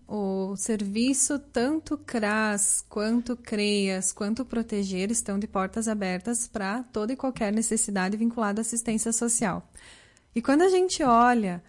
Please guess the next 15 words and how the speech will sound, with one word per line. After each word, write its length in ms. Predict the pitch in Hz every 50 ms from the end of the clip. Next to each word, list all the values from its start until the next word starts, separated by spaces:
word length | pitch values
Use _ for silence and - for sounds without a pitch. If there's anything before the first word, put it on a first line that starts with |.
| _ _ - - - _
pra 360 | - 220 220 220 220 220 220 220
legislação 600 | 226 220 233 220 226 226 220 214 - 240 240 247
nacional 800 | 247 240 254 254 - - - 302 285 262 226 196 196 208 233 254
da 120 | 240 220 214
assistência 600 | 214 - - 202 - - 214 208 214 208 - 220
social, 480 | 214 - 196 202 - - 214 202 214 233
diz 320 | 226 214 220 240 233 -
que 140 | - - 262
a 100 | 233 233
assistência 680 | 240 240 - 240 - - - 220 220 247 262 - - 311 277
é 140 | 240 240 254
pra 120 | 247 285
quem 200 | 285 - 302 302
dela 240 | 285 277 247 247 262
precisar. 600 | 247 269 277 262 - 320 294 285 247 202 196 -